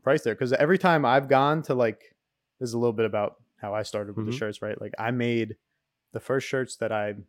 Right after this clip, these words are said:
Speaker 1: made, which weren't even, like, I didn't make them, obviously. I went to a store in a mall.
Speaker 2: Word.
Speaker 1: And they were just two, like, shirts for a Christmas present. Like, they were, like, gag gifts, kind of.
Speaker 2: Right.
Speaker 1: Um, but they charged me forty dollars a shirt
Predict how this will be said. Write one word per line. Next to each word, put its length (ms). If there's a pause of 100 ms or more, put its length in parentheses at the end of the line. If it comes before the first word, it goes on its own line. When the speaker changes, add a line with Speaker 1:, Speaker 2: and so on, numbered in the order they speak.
(140)
Speaker 1:
made, 300
which 360
weren't 260
even, 340 (180)
like, 120
I 80
didn't 140
make 160
them, 80
obviously. 360
I 40
went 220
to 100
a 40
store 360
in 120
a 40
mall. 420 (200)
Speaker 2:
Word. 280
Speaker 1:
And 160
they 80
were 100
just 240
two, 340
like, 220
shirts 340
for 500 (120)
a 80
Christmas 340
present. 340
Like, 160
they 80
were, 120
like, 180
gag 260
gifts, 200
kind 240
of. 100 (160)
Speaker 2:
Right. 220 (160)
Speaker 1:
Um, 500 (540)
but 140
they 120
charged 380
me 120
forty 380
dollars 480
a 60
shirt 380